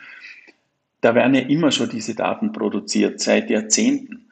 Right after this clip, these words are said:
Äh, und diese Kontrollsysteme, ähm, äh, à la Siemens S P S und, und so weiter,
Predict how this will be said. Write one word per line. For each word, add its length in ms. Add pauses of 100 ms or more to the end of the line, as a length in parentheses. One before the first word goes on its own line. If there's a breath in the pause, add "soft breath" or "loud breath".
(420 soft breath)
Äh, 220
und 260
diese 260
Kontrollsysteme, 1400
ähm, 540
äh, 420
à 140
la 240
Siemens 500
S 300
P 180
S 280
und, 160
und 200
so 120
weiter, 440